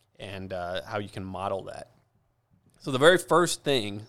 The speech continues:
and this goes back to last year too, so the very first thing everyone should have done when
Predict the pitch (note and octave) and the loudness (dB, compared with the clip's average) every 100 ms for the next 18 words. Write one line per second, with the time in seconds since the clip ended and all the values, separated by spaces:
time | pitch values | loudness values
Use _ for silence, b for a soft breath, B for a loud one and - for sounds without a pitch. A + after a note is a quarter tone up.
0 | - _ _ _ _ - A2+ C#3+ F3 F3 | -16 _ _ _ _ -14 -6 -4 -2 -4
1 | C3 A#2+ - G#2 G2 - G2+ - D#3 - | -2 -4 -4 -4 -4 -8 -12 -10 -10 -8
2 | - B2+ A3 G#3+ G3 F#3+ F3+ D#3 C#3 D3 | -6 4 4 6 2 2 2 2 2 0
3 | C3+ - - C4+ C#3 C#3 C3+ C3+ B2 A#2+ | 0 -4 2 4 6 6 6 4 0 0
4 | A2+ | -2